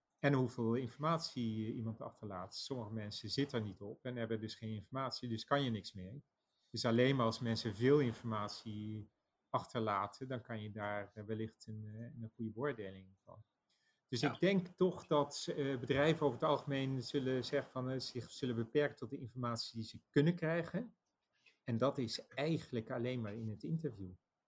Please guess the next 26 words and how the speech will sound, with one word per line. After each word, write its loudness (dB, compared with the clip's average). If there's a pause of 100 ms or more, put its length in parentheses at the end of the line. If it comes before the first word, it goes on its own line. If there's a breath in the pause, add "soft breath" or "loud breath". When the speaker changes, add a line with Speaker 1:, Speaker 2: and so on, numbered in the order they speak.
(260)
Speaker 2:
Ja. -8
Speaker 1:
En 2
dan 6
geldt 2
de 0
regel 0
die -6
ik, -20
eh, -4
stelde: -4 (180)
van -6 (360)
het -12
algoritme -2
kan -4
nooit 6
beter -2
worden -6 (420)
dan 0
een 2
gemiddelde 0
van -6
een -2
aantal -4
assessors, -8
eh, -6
samen. -4